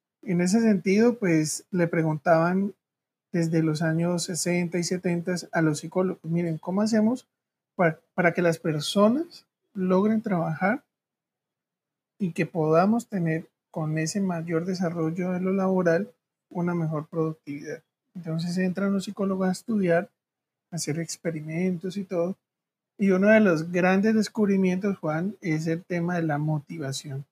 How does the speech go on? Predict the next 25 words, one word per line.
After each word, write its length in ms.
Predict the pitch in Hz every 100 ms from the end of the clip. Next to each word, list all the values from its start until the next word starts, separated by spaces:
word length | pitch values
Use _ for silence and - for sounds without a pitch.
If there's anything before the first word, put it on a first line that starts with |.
| _ _ _ _ -
Es 140 | 160
decir, 360 | 180 185 214 240 _ _ _ _ _
que 160 | 208
hay 300 | 165 165 190
un, 340 | 202 208 208 - -
un 220 | 185 185
conjunto, 960 | 202 196 165 214 208 190 185 180 214 - _ _ _ -
que 140 | 190
hay 220 | 175 170
como 220 | - 185 185
una 120 | 185
amalgama 720 | 185 165 165 170 170 175 214 - _ _ _ 196
de 140 | 175
aspectos 640 | 147 - 180 175 - 190
subjetivos 800 | - 196 - 202 214 196 208 - _ _ - _ _ _ _
que 280 | - 156 156 - _ _
producen 500 | 160 151 160 170 185
un 160 | 175 180
entramado 480 | 175 180 160 160
llamado 420 | 180 175 147 147 160
motivación. 720 | 170 190 180 170 226 214 - _ _ _ _ _ _ _ _ _ _
Y 120 | 214
que 120 | -
la 80 | 214
motivación 760 | 214 214 220 214 202 180 202